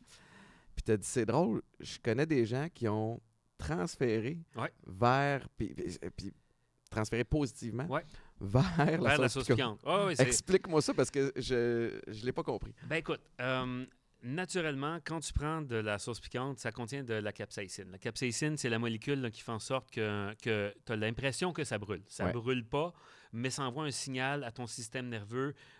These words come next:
Speaker 2: euh, que ça brûle. Euh, et une fois que tu passes à travers l'expérience, hein, et que tu passes à travers la brûlure, t'as quand même un gros rush d'endorphine.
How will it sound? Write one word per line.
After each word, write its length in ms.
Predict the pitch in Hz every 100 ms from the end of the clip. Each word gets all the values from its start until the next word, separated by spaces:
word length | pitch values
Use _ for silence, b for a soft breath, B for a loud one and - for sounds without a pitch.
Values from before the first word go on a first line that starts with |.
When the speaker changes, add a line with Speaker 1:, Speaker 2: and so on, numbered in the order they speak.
| B
Speaker 2:
euh, 180 | 104 98 104
que 100 | -
ça 160 | 135 120
brûle. 280 | 104 98 - _ b b b -
Euh, 460 | 101 98 92 92 98 _ -
et 340 | 143 180 180 - _ _ _ -
une 140 | 143
fois 180 | 135 202
que 100 | 185
tu 240 | - - 113 _ -
passes 360 | 202 202 165
à 80 | 123
travers 340 | 120 113 120 113
l'expérience, 960 | 113 - 117 101 98 87 90 - -
hein, 160 | 101 92 - -
et 100 | 110
que 400 | - 104 98 95
tu 100 | -
passes 240 | - 147 120
à 60 |
travers 280 | 110 110 123
la 120 | 113
brûlure, 560 | 104 107 107 107 135 165 - B B B
t'as 100 | -
quand 120 | 147
même 180 | 180 208
un 100 | 160
gros 320 | 117 117 170
rush 400 | 131 135 147 - - _ -
d'endorphine. 720 | 110 117 107 95 - 101